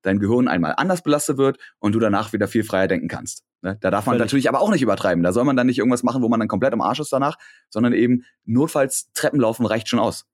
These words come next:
Speaker 1: Es ist körperlich anstrengend, aber es ist nicht so geistig anstrengend wie ein Hip-Hop-Tanz-Workout, wo du halt bei jedem Schritt noch überlegen musst, was als nächstes kommt.
Speaker 2: Ja.
Speaker 1: Oder irgendeine komplexe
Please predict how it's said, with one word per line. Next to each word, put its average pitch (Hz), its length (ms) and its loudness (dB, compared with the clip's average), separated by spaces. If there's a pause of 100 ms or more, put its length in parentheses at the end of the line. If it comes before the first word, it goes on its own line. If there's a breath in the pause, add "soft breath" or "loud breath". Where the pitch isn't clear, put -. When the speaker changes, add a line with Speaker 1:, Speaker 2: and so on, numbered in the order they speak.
Speaker 1:
Es - 120 -18
ist - 120 -20
körperlich 127 360 -2
anstrengend, 170 480 0 (240 soft breath)
aber 117 180 0
es 113 100 -2
ist 131 160 -2
nicht 135 160 0
so 123 400 2
geistig 143 460 -2
anstrengend 120 420 0
wie 120 160 2
ein 113 380 2
Hip-Hop-Tanz-Workout, 110 1080 -2
wo 110 80 2
du 104 80 2
halt 104 180 0
bei 98 60 -2
jedem 113 180 0
Schritt - 240 -6
noch 110 100 -2
überlegen 107 300 0
musst, 107 140 -2
was 95 120 -4
als 95 140 -4
nächstes 117 260 -4
kommt. 78 240 -8
Speaker 2:
Ja. 143 120 -6 (180)
Speaker 1:
Oder 104 120 0
irgendeine 107 220 4
komplexe 107 580 0